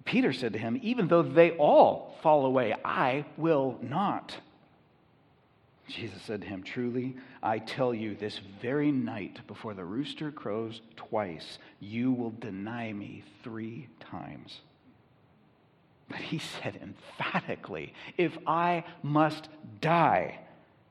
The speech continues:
with you, I will not deny you." And they all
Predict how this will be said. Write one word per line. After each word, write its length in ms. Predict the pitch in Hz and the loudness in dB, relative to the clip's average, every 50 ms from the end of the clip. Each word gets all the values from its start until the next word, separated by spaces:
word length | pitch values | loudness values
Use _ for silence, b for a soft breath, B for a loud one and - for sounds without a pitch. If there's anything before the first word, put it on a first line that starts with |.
| _ | _
with 260 | - 120 131 120 - - | -2 -2 -2 -2 -2 -6
you, 380 | 107 104 98 87 87 - - - - | -8 -6 -6 -8 -8 -10 -12 -12 -10
I 100 | 104 104 | -8 -8
will 300 | 101 107 123 131 127 123 | -6 -2 0 0 2 2
not 220 | 117 113 107 - | 0 -2 -2 -4
deny 300 | - 110 98 95 92 90 | -6 -6 -6 -4 -4 -6
you." 180 | 85 82 85 - | -6 -8 -8 -6
And 120 | - 131 | -4 -2
they 100 | 135 127 | -2 0
all 460 | 123 123 143 139 98 85 87 - - | 2 2 2 2 2 0 -2 -6 -12